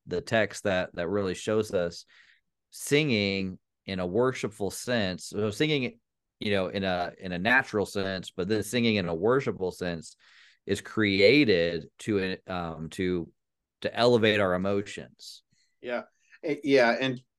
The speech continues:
Speaker 2: to add to what you're saying too, like, singing can be a motive, motivating factor, like, helps us to take the appropriate action we need to take. But also it can be a reorientating factor as well.
Speaker 1: Yeah.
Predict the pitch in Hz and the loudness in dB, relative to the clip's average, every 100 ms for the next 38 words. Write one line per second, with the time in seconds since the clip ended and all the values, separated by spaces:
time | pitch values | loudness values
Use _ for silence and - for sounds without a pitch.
0 | _ 135 117 - 110 110 110 - 110 110 | _ 2 2 2 2 2 0 -4 0 0
1 | 98 107 101 113 107 104 - 107 104 - | -2 -4 -2 0 0 -2 0 2 2 2
2 | 110 98 - _ - - 160 147 127 120 | 0 0 -4 _ -4 2 4 4 2 2
3 | 127 113 113 113 101 104 98 104 104 104 | 2 4 6 6 4 2 2 2 4 2
4 | - _ - 104 104 107 104 104 101 92 | -2 _ -10 0 2 4 4 4 2 -2
5 | 98 95 92 98 90 82 - - 127 127 | -2 -2 -2 0 0 0 -2 2 2 4
6 | 131 120 - - - - 120 117 113 98 | 4 4 4 0 0 2 2 4 2 2
7 | - 107 104 101 90 - 95 - - 87 | 4 2 4 2 -2 -2 -6 -6 -6 -2
8 | 92 92 85 80 101 95 - - - _ | 2 2 2 2 4 4 2 -14 -20 _
9 | _ _ 123 107 107 127 139 120 107 104 | _ _ 4 6 6 6 6 6 8 8
10 | 104 120 - 117 110 95 101 107 120 117 | 6 2 2 4 6 6 6 8 6 6
11 | 110 110 104 101 107 92 87 85 - 87 | 2 2 0 -2 -2 -2 -2 -8 -4 -2
12 | 80 - 82 80 78 87 87 87 82 - | -2 -2 0 0 0 0 2 4 2 -6